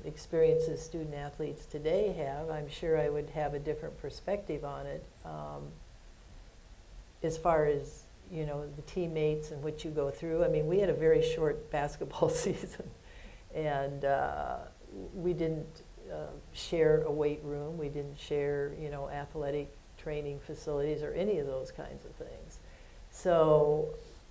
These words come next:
I would hope that our student athletes today are, um, well,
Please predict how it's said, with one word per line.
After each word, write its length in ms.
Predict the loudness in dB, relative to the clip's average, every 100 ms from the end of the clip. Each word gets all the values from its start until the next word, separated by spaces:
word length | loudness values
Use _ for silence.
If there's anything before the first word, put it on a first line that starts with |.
| -6 0
I 420 | 4 4 4 0 -2
would 240 | 0 2
hope 400 | 4 6 4 2
that 120 | -2 -4 -6
our 100 | -4
student 360 | -4 -4 -6 -4
athletes 440 | -6 -6 -8 -8
today 680 | -8 0 4 6 6 6 2 -2
are, 500 | -2 0 0 -2 -4 -8
um, 340 | -8 -8 -8 -12 -16 -20 -20 -20 -20 -20 -20 -20 -20 -8 4
well, 400 | 8 8 6